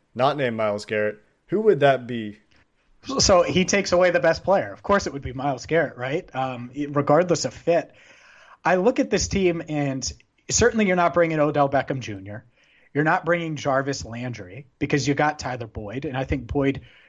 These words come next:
Speaker 2: this might be a hot take, I think Boyd might be better. Um, so overall, I, I, I look at the, the roster and what the Browns did, and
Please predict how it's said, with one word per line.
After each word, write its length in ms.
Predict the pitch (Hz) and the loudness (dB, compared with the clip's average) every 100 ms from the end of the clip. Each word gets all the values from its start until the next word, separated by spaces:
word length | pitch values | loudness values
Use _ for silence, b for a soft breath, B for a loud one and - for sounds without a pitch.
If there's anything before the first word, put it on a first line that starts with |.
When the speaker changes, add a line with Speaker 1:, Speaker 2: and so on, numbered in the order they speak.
| b | b
Speaker 2:
this 120 | - | -4
might 140 | 156 147 | -2 0
be 80 | 131 | 0
a 60 | |
hot 200 | 123 131 | 0 -2
take, 240 | - 156 147 | 0 0 0
I 60 | |
think 220 | 131 143 | -4 -4
Boyd 180 | 117 135 | 0 2
might 180 | 131 127 | 2 -2
be 100 | 113 | -4
better. 420 | 104 113 95 123 b b b b b b - | -2 0 0 -4 b b b b b b 2
Um, 360 | 170 170 170 160 - | 4 6 2 -4 -14
so 420 | - 202 190 156 - - - _ - | 0 4 4 2 -6 -20 -20 _ -6
overall, 540 | 208 226 202 175 226 160 | -2 2 6 6 8 6
I, 160 | 147 143 | 4 0
I, 100 | 147 | -4
I 60 | 151 | -2
look 280 | 135 180 180 | -2 -2 -2
at 180 | 170 - | -8 -10
the, 140 | 151 | -10
the 160 | 147 123 | -6 -4
roster 440 | 127 165 185 156 | 0 0 0 -2
and 80 | 135 | -2
what 120 | 143 | -4
the 80 | 131 | -4
Browns 460 | 131 135 151 131 | -2 0 0 0
did, 220 | - 156 156 | 2 4 4
and 180 | 117 | 0